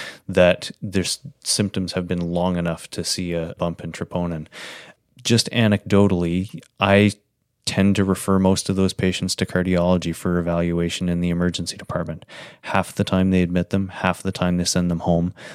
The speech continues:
The vast majority of the time, their provocative testing, either as inpatients or as outpatients, is fine. But I still think that the patient with a classic story, especially with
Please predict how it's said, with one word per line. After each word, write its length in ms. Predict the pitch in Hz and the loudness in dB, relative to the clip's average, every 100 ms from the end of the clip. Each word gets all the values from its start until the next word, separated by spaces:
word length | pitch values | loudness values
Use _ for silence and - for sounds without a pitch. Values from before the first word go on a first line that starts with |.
| - | -2
The 100 | 104 | 2
vast 400 | 90 104 123 - | 4 4 4 2
majority 560 | 110 98 98 101 101 95 | 0 2 4 4 4 2
of 80 | 90 | 0
the 80 | |
time, 380 | 87 - 92 90 | -4 0 2 4
their 80 | 90 | 0
provocative 580 | - 90 92 90 95 82 | -2 0 0 0 -4 -4
testing, 400 | - 90 - 85 | -2 -2 -2 -2
either 240 | 90 90 | 0 0
as 140 | 87 87 | 0 0
inpatients 560 | 87 - 90 - - | -2 -2 -6 -6 -6
or 80 | 85 | -4
as 100 | 85 | -2
outpatients, 640 | 87 87 82 82 82 78 | -4 -4 -4 -4 -6 -8
is 140 | 82 - | -6 -4
fine. 560 | - 113 87 78 78 _ - - - _ | 0 0 0 -2 -12 _ -20 -20 -20 _
But 160 | 98 92 | 4 4
I 60 | |
still 360 | 92 - 117 123 | 4 2 2 2
think 400 | - 98 90 - - | 2 0 0 -4 -20
that 640 | - 104 98 87 85 101 | -16 -4 2 2 0 -2
the 120 | 98 92 | -4 -2
patient 420 | - 92 95 90 | 0 0 -2 -2
with 220 | 98 - | -2 0
a 200 | 87 87 - _ | 0 -2 -6 _
classic 640 | - - 95 98 - 90 - | -10 -2 -2 -2 -4 -6 -6
story, 580 | - 123 113 82 87 - - - | -2 0 2 0 -4 -8 -16 -10
especially 560 | - 101 - 98 - 101 | -6 -2 0 0 0 0
with 380 | 95 90 - | 2 0 -2